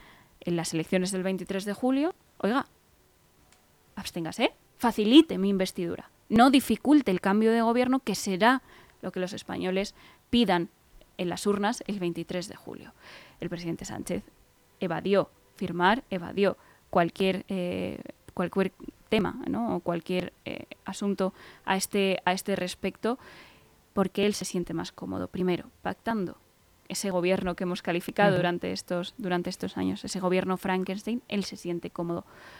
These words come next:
Speaker 1: con eso y, desde luego, con quien no se siente cómodo es con el Partido Popular. Entiendo que no se sienta cómodo con nosotros porque nosotros, además, proponemos volver a la centralidad, a la moderación y recuperar un Estado de Derecho y democrático sólido
Speaker 2: Ujú.
Speaker 1: frente al set sanchismo que llevamos sufriendo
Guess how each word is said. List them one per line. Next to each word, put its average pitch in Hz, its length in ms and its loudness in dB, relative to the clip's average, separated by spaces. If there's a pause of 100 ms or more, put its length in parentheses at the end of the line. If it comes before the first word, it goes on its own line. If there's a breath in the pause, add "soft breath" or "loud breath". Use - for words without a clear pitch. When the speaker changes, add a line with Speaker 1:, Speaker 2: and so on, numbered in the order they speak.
Speaker 1:
con 190 160 0
eso 180 180 0
y, 190 60 0
desde 175 220 -6
luego, 170 180 -4
con 175 180 -4
quien 180 200 -4
no 208 60 0
se 196 120 -6
siente 180 240 -2
cómodo 185 280 -4
es 220 100 -10
con 175 160 -10
el 165 80 -8
Partido 175 400 -6
Popular. 175 480 -4 (100)
Entiendo 175 560 -4
que 180 140 -6
no 175 80 -2
se 180 80 -10
sienta 175 260 -6
cómodo 170 300 -2
con 175 160 -2
nosotros 175 340 -6
porque - 240 -8
nosotros, 170 380 -10
además, 180 300 -8 (360 loud breath)
proponemos 185 480 0
volver 185 340 0
a 180 60 0
la 180 80 -6
centralidad, 180 540 -2 (260 loud breath)
a 180 100 2
la 175 80 2
moderación 175 600 0 (100)
y 220 80 2
recuperar 196 600 0
un 190 100 -2
Estado 185 300 -6
de 180 140 -2
Derecho 180 520 -8
y 196 100 -4
democrático 175 680 -4
sólido 240 640 0 (140 loud breath)
Speaker 2:
Ujú. 143 220 -2
Speaker 1:
frente 175 340 -2
al 175 100 -4
set 202 260 -2
sanchismo 214 880 0
que 175 100 -2
llevamos 175 340 0
sufriendo 180 540 0